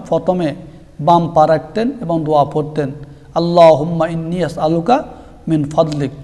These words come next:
মুসলিম এবং মেশকাত শরীফের রওয়ায়েত। তো সুতরাং আমরা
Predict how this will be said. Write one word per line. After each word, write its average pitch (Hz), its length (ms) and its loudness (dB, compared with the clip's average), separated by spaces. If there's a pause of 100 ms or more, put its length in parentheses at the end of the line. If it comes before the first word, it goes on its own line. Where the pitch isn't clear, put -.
(760)
মুসলিম 170 500 -2
এবং 170 280 -2
মেশকাত 151 320 -2
শরীফের 143 420 -4 (400)
রওয়ায়েত। 139 300 0 (400)
তো 170 80 -8
সুতরাং 214 380 2
আমরা 185 580 4